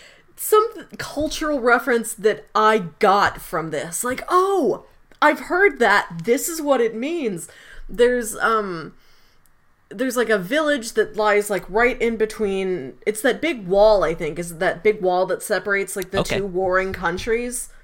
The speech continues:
Speaker 2: Yes.
Speaker 1: Or, like, the two warring, like, states or
Speaker 2: I
Speaker 1: however
Speaker 2: was
Speaker 1: it is
Speaker 2: about
Speaker 1: they're
Speaker 2: to ask you
Speaker 1: divided
Speaker 2: that
Speaker 1: up.
Speaker 2: after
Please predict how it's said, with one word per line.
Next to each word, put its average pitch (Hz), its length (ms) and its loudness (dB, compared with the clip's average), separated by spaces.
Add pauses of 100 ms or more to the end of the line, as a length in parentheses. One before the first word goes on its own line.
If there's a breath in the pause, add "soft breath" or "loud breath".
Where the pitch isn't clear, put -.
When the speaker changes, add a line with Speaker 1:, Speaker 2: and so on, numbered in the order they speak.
(120)
Speaker 2:
Yes. 131 260 -8
Speaker 1:
Or, 196 80 -2
like, 175 160 -4
the 185 80 -8
two 196 160 -2
warring, 185 320 0
like, 147 200 -6
states - 500 -6
or 160 160 -6
Speaker 2:
I 180 40 -10
Speaker 1:
however 160 320 -2
Speaker 2:
was 160 100 -2
Speaker 1:
it 151 60 -2
is 151 40 -2
Speaker 2:
about 165 120 -6
Speaker 1:
they're 170 100 -2
Speaker 2:
to 160 100 -6
ask - 140 -4
you - 0 - (120)
Speaker 1:
divided 156 120 -6
Speaker 2:
that 165 180 -4
Speaker 1:
up. - 80 -16
Speaker 2:
after - 240 -12